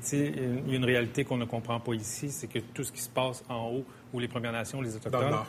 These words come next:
Speaker 2: ouais.
Speaker 1: c'est la langue d'évangélisation puis la langue du commerce, c'est celle-là qui est aussi colonisée. Les gens, ils parlent anglais.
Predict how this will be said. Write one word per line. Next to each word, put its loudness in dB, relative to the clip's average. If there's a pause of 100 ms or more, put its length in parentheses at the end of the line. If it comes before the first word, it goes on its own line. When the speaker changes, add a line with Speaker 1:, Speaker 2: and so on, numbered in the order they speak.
(120)
Speaker 2:
ouais. -10 (460)
Speaker 1:
c'est -2
la 4
langue 2
d'évangélisation 0
puis -4
la 4
langue 0
du -4
commerce, 0
c'est -2
celle-là 4
qui -4
est 2
aussi -2
colonisée. 0 (500)
Les 0
gens, 0
ils -2
parlent -4
anglais. -4